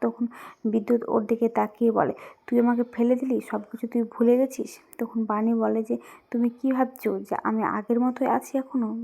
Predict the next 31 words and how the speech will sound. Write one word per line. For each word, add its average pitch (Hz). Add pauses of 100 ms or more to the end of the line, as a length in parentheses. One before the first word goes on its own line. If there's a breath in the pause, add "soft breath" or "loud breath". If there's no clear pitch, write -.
(180)
পড়ে 214
পড়ে 226
তোমার 226
মার 214 (140)
গাল 214
খাবো? 247 (400 loud breath)
না, 214
আমি 214
আর 214 (160)
তা 214
খাবো 208
না।" 190 (380 loud breath)
ঠিক 247 (100)
বিদ্যুৎ 226
তখন 226
কিছু 226 (100)
বলতে 220
গেলে 233
ওর 226
মায়ের 214
দিকে 226
তাকায়, 202
আর 214
ওর 220
মাকে 214
দেখতে 214
পায়। - (400 loud breath)
তখন 226 (100)
বিদ্যুৎ 214 (120)
বলে, 233
"মা 214